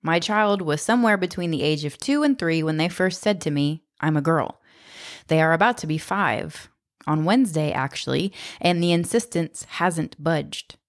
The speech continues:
I think because I was confounding the many tenuous and complex issues at play.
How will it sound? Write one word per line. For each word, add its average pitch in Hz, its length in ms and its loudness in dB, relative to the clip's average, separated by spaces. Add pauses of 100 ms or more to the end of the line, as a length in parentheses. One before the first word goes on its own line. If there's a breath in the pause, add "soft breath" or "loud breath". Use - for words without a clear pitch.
(560)
I 165 100 0
think 269 400 2
because 180 240 0
I 165 80 4
was 160 180 0
confounding 156 760 0
the 151 60 0
many 240 340 2
tenuous 175 480 -2
and 151 120 -6
complex 151 520 -4
issues 147 320 -6
at - 160 -8
play. - 380 -8